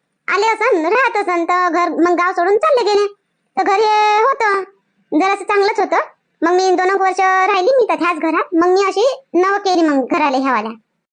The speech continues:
पैसे दिले असन ना मग कोणाला, ते ज्याचा मालिक आहे घरचा मालिक, त्याला दिले असन पैसे थोडे बहुत. इकतच घेतलं असन, नावी केलं काय मग, का तसंच आहे बापा? नाही, नाही वहिनी, कायले पैसे द्यावे लागते?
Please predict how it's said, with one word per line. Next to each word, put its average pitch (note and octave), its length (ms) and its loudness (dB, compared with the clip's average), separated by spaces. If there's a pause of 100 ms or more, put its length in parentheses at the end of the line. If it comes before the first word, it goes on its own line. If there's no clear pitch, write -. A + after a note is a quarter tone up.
(180)
पैसे G#4+ 340 -2
दिले A#4+ 280 0
असन A4+ 180 0
ना A#4 140 2
मग A#4+ 560 2 (300)
कोणाला, G#4 720 0
ते F#4 240 0
ज्याचा G4 240 -2
मालिक G4 280 0
आहे F#4+ 120 0
घरचा F#4+ 280 -2
मालिक, F4+ 380 0 (340)
त्याला G#4 160 0
दिले C5 260 0
असन A#4 160 0
पैसे A#4+ 300 0 (220)
थोडे G#4 160 0
बहुत. A4 240 0 (640)
इकतच G#4+ 320 -2
घेतलं A#4+ 280 -2
असन, G#4+ 260 0 (440)
नावी G#4 240 0
केलं B4 200 -2
काय A#4+ 200 0
मग, F#4+ 240 0
का F#4+ 80 -4
तसंच G#4 260 -4
आहे G#4 100 2
बापा? G#4 300 -2 (800)
नाही, B4 240 2
नाही B4 140 2
वहिनी, A4 240 2
कायले G4+ 300 0
पैसे G4 240 0
द्यावे F#4 200 0
लागते? F4+ 240 -2